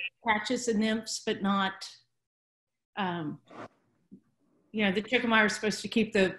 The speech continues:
the bigger, the butterflies and the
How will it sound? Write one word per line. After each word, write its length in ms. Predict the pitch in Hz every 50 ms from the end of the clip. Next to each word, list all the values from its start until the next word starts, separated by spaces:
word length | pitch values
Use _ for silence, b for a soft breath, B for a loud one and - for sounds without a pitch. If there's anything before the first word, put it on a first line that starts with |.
| - _
the 160 | - 196 170 - _ _ _ - 196
bigger, 680 | - 233 240 240 233 214 196 190 185 175 175 175 B B B B B B B -
the 60 | 214
butterflies 880 | 190 233 226 220 214 190 - - 175 175 165 151 143 139 135 165 - -
and 80 | 190 - -
the 240 | - 165 170 165